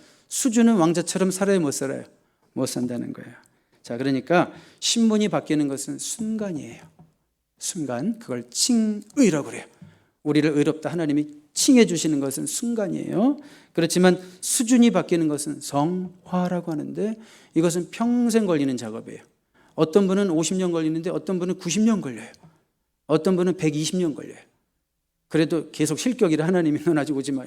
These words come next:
뭐 이런 분도 있어. 자, 그러니까 다시 말씀드릴까요? 신분이 바뀌는 것은 순간이지만 수준이 바뀌는 것은 시간이 많이 걸린다. 이런 말씀입니다. 하나님이 저와 여러분들을 수준 있는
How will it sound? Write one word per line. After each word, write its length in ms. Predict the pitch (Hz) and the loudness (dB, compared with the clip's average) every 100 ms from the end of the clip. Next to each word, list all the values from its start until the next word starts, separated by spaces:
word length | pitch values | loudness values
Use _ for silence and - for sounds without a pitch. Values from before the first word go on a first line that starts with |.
| - | -8
뭐 140 | 135 | -4
이런 200 | 143 143 | 0 0
분도 160 | 131 123 | 0 -4
있어. 240 | - - - _ _ _ _ _ _ _ _ _ _ _ _ | -6 -8 -10 _ _ _ _ _ _ _ _ _ _ _ _
자, 140 | - 123 | -8 -4
그러니까 580 | 160 175 156 160 151 - - _ _ _ _ _ | 0 0 2 2 2 -2 -20 _ _ _ _ _
다시 240 | - 143 170 | -8 -2 0
말씀드릴까요? 640 | 165 160 156 151 151 196 | 0 -2 -2 0 6 6
신분이 420 | 233 262 247 233 220 | 8 6 10 10 10
바뀌는 360 | 214 185 175 | 6 4 2
것은 200 | 160 156 | 2 0
순간이지만 960 | 151 190 170 147 127 127 139 196 233 220 - | -2 -4 -6 -4 -6 -2 2 4 4 2 -10
수준이 460 | - 220 202 190 165 | -6 -2 0 0 -2
바뀌는 380 | 143 - 143 139 | -4 -6 -6 -6
것은 540 | 139 165 208 233 226 - _ - | -6 -4 0 0 -2 -16 _ -14
시간이 600 | - 160 147 139 190 220 - _ _ | -10 -6 -4 -2 -4 -6 -14 _ _
많이 520 | 170 - - - 131 | -16 -14 -14 -14 -14
걸린다. 640 | 123 113 113 120 107 107 _ | -10 -10 -10 -14 -18 -20 _
이런 140 | 123 123 | -4 -4
말씀입니다. 680 | 120 - 123 120 - - _ _ _ _ | -4 -10 -10 -12 -14 -20 _ _ _ _
하나님이 680 | 160 160 151 147 147 147 - | -2 0 2 2 2 0 -6
저와 260 | 147 139 135 | 0 2 0
여러분들을 680 | 123 123 123 139 180 - - _ _ | -2 -6 -6 -2 -2 -4 -10 _ _
수준 600 | - - - - 196 214 | -12 -6 -4 -4 0 2
있는 400 | 143 120 123 - | 2 0 -4 -8